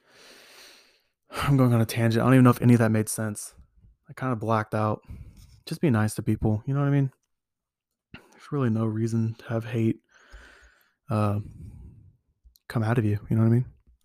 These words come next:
Um, I don't know, I have no idea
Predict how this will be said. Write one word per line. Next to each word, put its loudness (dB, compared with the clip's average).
Um, 4
I -2
don't 4
know, 4
I 2
have 0
no 4
idea -2